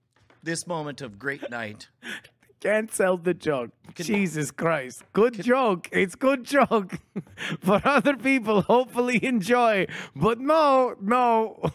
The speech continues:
Speaker 2: <laughs> Service to bit. Go.
Speaker 1: This bit contains some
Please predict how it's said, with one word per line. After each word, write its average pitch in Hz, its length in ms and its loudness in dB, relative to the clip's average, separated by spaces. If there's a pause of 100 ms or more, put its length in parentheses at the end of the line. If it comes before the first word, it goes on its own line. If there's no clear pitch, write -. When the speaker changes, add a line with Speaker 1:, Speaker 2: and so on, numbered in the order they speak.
(120)
Speaker 2:
<laughs> - 220 -20
Service 202 640 -2
to 233 60 2
bit. 202 440 0
Go. 208 440 2 (2000)
Speaker 1:
This 139 320 -8 (120)
bit 127 220 -12 (240)
contains 110 760 -10 (240)
some 123 180 -12